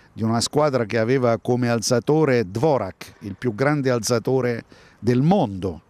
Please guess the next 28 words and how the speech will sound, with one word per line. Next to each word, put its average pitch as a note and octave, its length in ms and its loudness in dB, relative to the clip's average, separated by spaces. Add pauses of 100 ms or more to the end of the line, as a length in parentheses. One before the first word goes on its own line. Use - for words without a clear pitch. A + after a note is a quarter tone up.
(120)
in B2+ 120 0
quel B2+ 220 2
momento, G2 600 -4 (220)
che C#3+ 100 -2
era C#3+ 160 2
passato E3+ 440 -2
per D3 180 0
Chieti C3+ 300 0
con C3+ 200 0
la D#3+ 120 2
moglie, E3 540 -2 (240)
che C3+ 120 0
si - 160 -2
era D3+ 120 2
innamorato C#3+ 920 0 (340)
di C#3+ 360 2
questa C3+ 440 0
città C#3+ 640 -2
e B2 180 -2
di A#2+ 140 -4
queste B2 320 0
montagne. F2 760 -6 (480)
Bene, G2 380 0
se - 400 0
Chieti D3+ 380 -2
riscopre A#2+ 640 0
questo A#2+ 420 -2
gusto A#2 580 -4